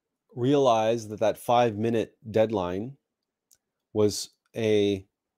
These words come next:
unicyc-, a unicyclist's observation, a unicyclist's, um, estimate.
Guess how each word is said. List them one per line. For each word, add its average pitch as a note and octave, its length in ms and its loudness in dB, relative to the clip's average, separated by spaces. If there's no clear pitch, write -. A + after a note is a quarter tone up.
unicyc-, C3+ 880 4
a G#2+ 160 -2
unicyclist's A2+ 1080 0
observation, G2 680 -4
a F2+ 40 -6
unicyclist's, G#2 1120 -2
um, F#2 500 -6
estimate. A2+ 500 -2